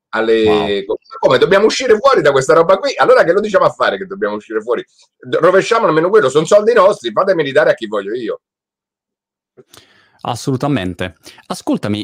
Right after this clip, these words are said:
Speaker 2: eh, argomento elettrificazione. E peraltro, scusami, ci tengo a sottolineare e, mm, a ringraziarti per il fatto che intervieni a titolo gratuito in questo, in questo speciale. Ecco, non, non c'è una,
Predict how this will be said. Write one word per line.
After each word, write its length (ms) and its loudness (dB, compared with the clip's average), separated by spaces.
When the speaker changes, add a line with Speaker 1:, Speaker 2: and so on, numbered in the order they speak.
Speaker 2:
eh, 80 -6
argomento 760 -4
elettrificazione. 920 -6
E 120 -10
peraltro, 440 -8
scusami, 320 -8
ci 120 -12
tengo 200 -6
a 20 -6
sottolineare 680 -6
e, 340 -8
mm, 300 -10
a 80 -6
ringraziarti 580 -8
per 120 -8
il 60 -16
fatto 200 -8
che 120 -10
intervieni 460 -6
a 80 -12
titolo 320 -8
gratuito 840 -4
in 120 -10
questo, 420 -10
in 60 -14
questo 240 -12
speciale. 640 -10
Ecco, 160 -16
non, 180 -10
non 380 -10
c'è 240 -8
una, 640 -8